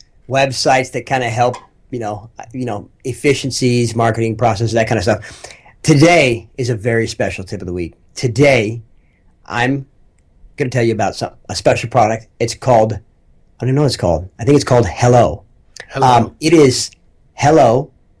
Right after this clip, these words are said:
Speaker 1: dot I S, H E L L O dot I S. It is a, it is a, uh, simple system that tracks your sleep behavior, monitors the environment of your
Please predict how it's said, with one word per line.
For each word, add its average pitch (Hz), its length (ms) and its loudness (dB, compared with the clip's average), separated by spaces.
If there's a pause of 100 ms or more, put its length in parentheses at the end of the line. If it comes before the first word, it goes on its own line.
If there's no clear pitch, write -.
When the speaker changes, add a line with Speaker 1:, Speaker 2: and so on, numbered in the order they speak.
(100)
Speaker 1:
dot 110 380 0
I 110 160 2
S, 98 560 -2
H 131 340 0
E 123 240 0
L 104 140 4
L 101 240 0
O 107 200 2
dot 95 220 0
I 92 160 0
S. 87 220 -2 (480)
It 143 80 6
is 135 140 4
a, 117 360 2
it 127 160 4
is 123 160 4
a, 104 380 2
uh, 98 280 0
simple 185 540 2
system 143 300 0
that 120 100 -2
tracks 135 400 0
your 120 120 -2
sleep 151 500 -2 (160)
behavior, 123 800 2
monitors 143 640 0
the 147 80 2
environment 117 420 2
of 110 160 -4
your 107 260 -2